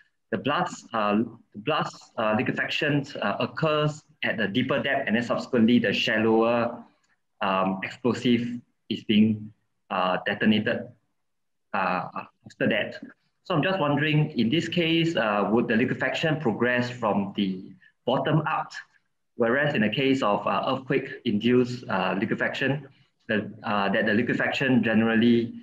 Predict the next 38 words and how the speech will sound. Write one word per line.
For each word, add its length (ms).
uh, 100
develops 500
from 340
the 80
water 260
table 580
to 120
the 100
greater 340
depths. 440
So, 360
uh, 380
would 240
the 440
analysis 680
of 160
our 240
downdrag 540
differs? 840
Uh, 200
well, 340
certainly 400
that 160
the 360
concept, 420
that 100
the 60
theories, 520
it 80
will 120
still 200
be 120
the 100
same. 280
I'm 140
just 160
wondering 320
whether, 360